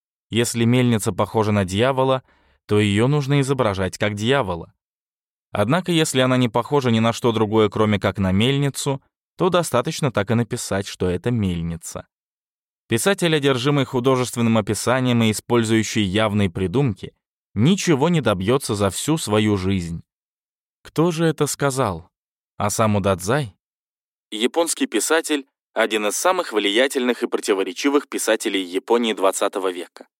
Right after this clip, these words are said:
Да, изречения великих людей хороши. Создаётся ощущение, будто они понимают простых людей.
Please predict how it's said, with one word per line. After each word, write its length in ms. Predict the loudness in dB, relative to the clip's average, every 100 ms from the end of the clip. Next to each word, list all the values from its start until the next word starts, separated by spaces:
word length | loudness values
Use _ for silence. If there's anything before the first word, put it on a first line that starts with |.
| _ _ _ _ _ _ _ -4
Да, 340 | 0 2 0 -6 -4
изречения 720 | -2 0 0 0 0 2 2
великих 440 | 2 0 0 -4 -2
людей 420 | -2 0 0 0
хороши. 680 | -2 0 0 -2 -8 -12 -14 _ _ _ _ _
Создаётся 520 | -4 0 2 2 2 -2
ощущение, 640 | -2 -4 -4 0 2 2
будто 340 | 0 -2 0
они 180 | 2 2
понимают 480 | 2 2 4 2 0
простых 400 | -2 -4 -4 -2
людей. 460 | -2 -2 -2 -6